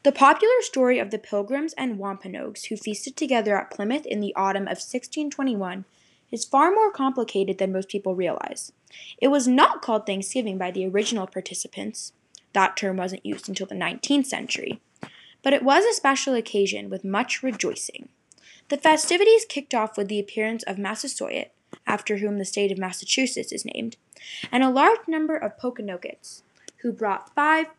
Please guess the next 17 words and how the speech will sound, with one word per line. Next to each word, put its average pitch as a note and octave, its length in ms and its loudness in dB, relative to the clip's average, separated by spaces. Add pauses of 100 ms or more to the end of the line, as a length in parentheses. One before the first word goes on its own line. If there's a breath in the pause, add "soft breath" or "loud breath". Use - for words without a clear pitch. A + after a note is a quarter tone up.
freshly A3 400 -2
killed F#3+ 380 -8
deer. - 340 -14 (640 soft breath)
The D4 80 -6 (120)
feast G4+ 380 6
also D#4 340 0
included A3 460 -4
corn, F#3+ 400 -8 (240)
squash, - 680 -8 (320)
beans, F4+ 400 0 (120)
and A3 180 -4
various C#4+ 420 -2 (140)
game G#3+ 380 0
birds, - 400 -10
including D4 580 -2
wild B3 340 -2
turkey. - 360 -16